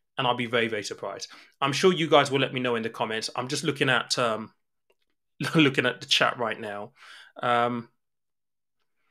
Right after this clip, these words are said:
<laughs> someone said, "Uh, this will, I might actually put this, uh, as a poll." Thanks, Little Trader. I don't know. He, he, I mean, seriously, they must have nicked him by now. He must be in a lockup by now, right? Because surely you would want,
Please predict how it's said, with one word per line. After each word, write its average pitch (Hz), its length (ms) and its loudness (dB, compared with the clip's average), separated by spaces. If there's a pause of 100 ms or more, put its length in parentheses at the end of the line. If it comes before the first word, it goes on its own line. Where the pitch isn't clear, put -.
(240)
<laughs> 180 140 -2
someone 143 380 6
said, - 180 -4
"Uh, 131 500 -6
this 151 280 -6
will, 160 120 -6 (220)
I 139 140 0
might 151 180 6
actually 131 300 -2
put - 220 -2
this, 135 180 0
uh, 127 80 2
as 127 160 -2
a 131 60 0
poll." 117 560 2 (100)
Thanks, 143 260 0
Little 120 220 -4
Trader. 113 420 -2 (1040)
I 214 80 10
don't 240 240 10
know. 214 140 4 (100)
He, - 240 -8
he, 202 360 0 (140)
I 202 80 -8
mean, 202 220 4
seriously, 180 580 -2
they 175 140 4
must 180 320 2
have 139 140 -4
nicked 175 260 0
him 127 100 -2
by 117 140 2
now. 104 220 -4
He 139 160 -2
must 156 320 0
be 147 100 4
in 131 80 2
a 117 60 -2
lockup 127 340 -2
by 104 160 -4
now, 98 200 -12
right? 120 320 -6 (180)
Because 147 280 0
surely 190 560 0
you 151 200 -4
would 143 160 2
want, 147 220 -2